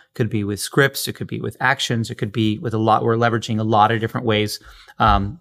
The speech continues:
to, to, to make things go faster. And so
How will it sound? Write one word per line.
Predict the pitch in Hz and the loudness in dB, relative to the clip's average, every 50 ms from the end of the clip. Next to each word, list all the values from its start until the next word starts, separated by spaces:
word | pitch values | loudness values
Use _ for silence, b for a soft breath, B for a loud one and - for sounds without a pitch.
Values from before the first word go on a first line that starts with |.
| - | -10
to, | - - 123 107 113 - - | -4 -2 -2 -2 -4 -10 -14
to, | - - 110 110 - - - | -10 -10 -8 -8 -8 -8 -4
to | - | -2
make | 123 113 107 104 - | -2 0 0 -2 -4
things | - 113 107 101 - | -6 -6 -6 -6 -6
go | - 113 107 | -6 -6 -6
faster. | - - 120 101 101 - - - - - - _ B B B B B B B B B | -4 -2 -2 -2 -2 -2 -6 -6 -8 -8 -8 _ B B B B B B B B B
And | - 147 143 127 | 0 0 0 0
so | - - - 151 131 127 123 120 117 113 110 | 0 2 4 4 6 6 6 4 4 2 0